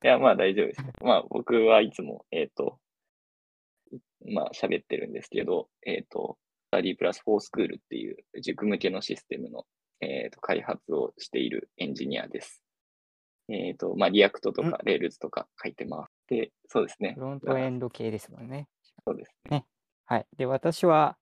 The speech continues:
Speaker 2: そうですね。えーと、エスアールイー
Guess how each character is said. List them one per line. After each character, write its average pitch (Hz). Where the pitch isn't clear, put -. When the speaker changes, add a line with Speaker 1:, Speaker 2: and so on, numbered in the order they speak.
Speaker 2:
そ -
う -
で 113
す -
ね。 143
え 120
ー 110
と、 110
エ 127
ス -
ア 131
ー 127
ル 123
イ 120
ー 113